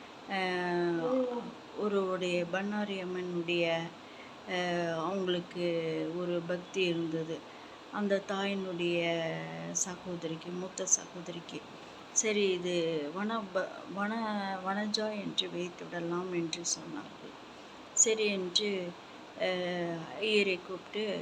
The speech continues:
அ, வனஜா என்று நாமம் இட்டார்கள். அப்பொழுது அந்த குழந்தை இன்னும் நல்லா அழகாக, நன்றாக இருந்தது. சிரிக்கும் பொழுது மிகவும் அழகாக இருக்கும்.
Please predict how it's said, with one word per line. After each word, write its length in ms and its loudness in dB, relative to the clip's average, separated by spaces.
அ, 100 2
வனஜா 560 2
என்று 320 0
நாமம் 560 2
இட்டார்கள். 640 -4
அப்பொழுது 360 4
அந்த 280 2
குழந்தை 560 0
இன்னும் 560 0
நல்லா 520 0
அழகாக, 640 -4
நன்றாக 640 -4
இருந்தது. 600 -2
சிரிக்கும் 540 2
பொழுது 340 2
மிகவும் 600 0
அழகாக 640 0
இருக்கும். 460 4